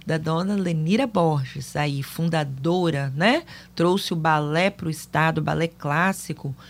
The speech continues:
há sessenta e um anos. A gente pode dizer que ela é um patrimônio imaterial.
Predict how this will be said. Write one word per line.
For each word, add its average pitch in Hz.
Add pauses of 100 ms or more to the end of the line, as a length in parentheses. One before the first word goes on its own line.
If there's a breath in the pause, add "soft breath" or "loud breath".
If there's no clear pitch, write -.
(320 loud breath)
há 165
sessenta 240
e 208
um 185
anos. 135 (320 loud breath)
A 156
gente 156
pode 156
dizer 240
que 277
ela 269
é 247 (140)
um 190
patrimônio 147
imaterial. 143